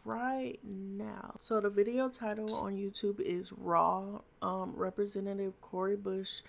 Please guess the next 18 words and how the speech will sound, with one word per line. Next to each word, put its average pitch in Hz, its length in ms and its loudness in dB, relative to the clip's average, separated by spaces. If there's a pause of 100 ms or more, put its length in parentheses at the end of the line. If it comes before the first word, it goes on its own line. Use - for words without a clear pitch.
(320)
reacts 190 420 -6
to - 200 -8
Supreme 190 520 -4
Court 185 440 -4
ruling 190 480 -2
overturning 185 680 -6
Roe 185 200 -4
versus 185 440 -10
Wade. 90 300 -10 (500)
When 196 160 -4
I 226 120 4
tell 202 320 -4
y'all 226 440 -4 (320)
that 196 120 -8
I 196 60 -4
got 226 300 -6
the 202 120 -6
chills, 202 720 -4